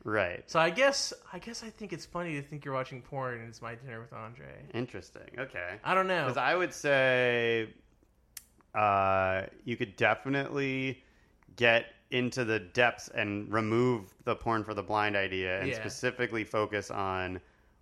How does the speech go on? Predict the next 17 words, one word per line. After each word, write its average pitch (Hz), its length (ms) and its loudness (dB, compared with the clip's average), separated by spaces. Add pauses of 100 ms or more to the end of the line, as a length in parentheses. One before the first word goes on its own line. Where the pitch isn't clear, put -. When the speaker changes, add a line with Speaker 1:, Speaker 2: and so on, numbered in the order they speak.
(220)
Speaker 1:
uh, 113 40 -16 (1000)
the 101 160 0
idea 98 480 2
that 92 540 0 (380)
my, 101 240 0 (160)
like, 98 240 2
someone 107 380 0
describing 98 560 0
My 95 140 -2
Dinner 95 240 -2
with 92 120 -6
Andre 90 480 -4
is 85 140 -10
pornographic. 87 920 -6 (420)
Speaker 2:
Okay. 123 500 -2 (200)
Speaker 1:
'Cause 123 160 0
I'm, 131 260 6